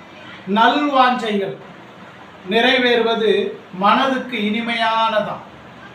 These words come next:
அப்ப தீமையான வாஞ்சைகளும் உண்டு, அதை விட்டு நாம் விலக வேண்டும். அன்பான கர்த்தருடைய பிள்ளைகளே, நல்ல வாஞ்சைகள், அப்படிப்பட்ட வாஞ்சைகளை, செய்கையை,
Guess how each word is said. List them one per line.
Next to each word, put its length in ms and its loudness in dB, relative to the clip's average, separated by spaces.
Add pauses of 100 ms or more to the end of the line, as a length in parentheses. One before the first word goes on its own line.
(380)
அப்ப 180 -4
தீமையான 840 2
வாஞ்சைகளும் 760 2
உண்டு, 380 -4 (280)
அதை 200 0
விட்டு 260 -4
நாம் 300 0
விலக 400 2
வேண்டும். 380 -4 (120)
அன்பான 400 2
கர்த்தருடைய 420 -4
பிள்ளைகளே, 480 -6 (760)
நல்ல 380 0
வாஞ்சைகள், 800 2 (180)
அப்படிப்பட்ட 880 0
வாஞ்சைகளை, 720 2
செய்கையை, 840 2